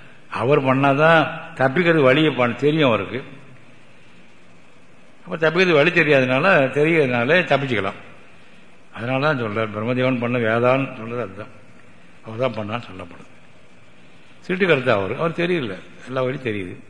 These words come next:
வழி சொல்லி கொடுக்குற, அஹ், முறை தெரியுது அவருக்கு. அதுதான் பிரம்மதேவன் என்ன யாரு? காரணபிரம்மன் தான். காரணபிரம்மன் தான் அவர் உள்ளத்திலிருந்து சொல்றது.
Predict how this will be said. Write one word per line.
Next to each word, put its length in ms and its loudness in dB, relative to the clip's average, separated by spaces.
வழி 120 -8
சொல்லி 300 -4
கொடுக்குற, 560 -8
அஹ், 160 -10
முறை 240 -8
தெரியுது 340 -10
அவருக்கு. 260 -18
அதுதான் 640 -4
பிரம்மதேவன் 440 0
என்ன 220 0
யாரு? 280 2
காரணபிரம்மன் 560 -10
தான். 280 -10
காரணபிரம்மன் 640 0
தான் 220 4
அவர் 420 4
உள்ளத்திலிருந்து 560 0
சொல்றது. 420 0